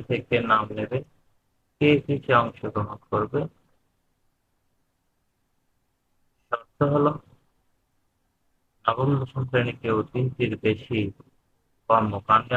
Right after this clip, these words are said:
অংশগ্রহণ করতে পারবে। তো আপা বললেন সবাই অবশ্যই তিনটি সবকটিতে অংশগ্রহণ করবে, এমনও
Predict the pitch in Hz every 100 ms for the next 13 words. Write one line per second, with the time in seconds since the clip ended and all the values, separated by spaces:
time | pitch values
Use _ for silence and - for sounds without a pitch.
0 | 123 120 127 120 127 - - 127 - 104
1 | 101 _ _ _ _ _ _ _ _ _
2 | _ _ _ _ _ _ _ _ _ _
3 | _ _ _ _ _ _ _ _ _ _
4 | _ _ _ _ - 117 113 113 120 -
5 | 131 139 143 143 131 - _ _ _ _
6 | _ _ - 127 127 127 123 131 - 135
7 | 131 123 - 127 - 113 110 127 123 117
8 | 113 107 117 - 113 117 _ - 123 117
9 | 113 107 110 - _ _ _ _ _ _
10 | _ _ _ - 120 120 123 127